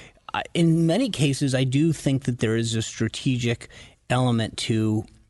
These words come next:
how he's thought this out. Others, when I'm going, "How did you, you know, could you have re-," 'cause there are some where you're like, i-, in terms of the attack, um, there's timing where I go, "Wow, he really changed the narrative." That's one thing that you can never take away from. You can be talking about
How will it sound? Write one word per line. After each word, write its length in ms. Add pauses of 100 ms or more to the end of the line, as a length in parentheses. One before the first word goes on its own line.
(120)
how 180
he's 100
thought 180
this 120
out. 160
Others, 420
when 140
I'm 160
going, 380 (100)
"How 240
did 200
you, 120 (1000)
you 60
know, 60
could 200
you 100
have 100
re-," 120
'cause 200
there 80
are 40
some 280
where 80
you're 160
like, 240
i-, 20
in 440
terms 240
of 40
the 140
attack, 560 (520)
um, 320
there's 280
timing 560
where 260
I 80
go, 140
"Wow, 320
he 180
really 320
changed 360
the 40
narrative." 300
That's 180
one 160
thing 220
that 100
you 160
can 340
never 300
take 240
away 160
from. 240 (480)
You 160
can 180
be 120
talking 420
about 240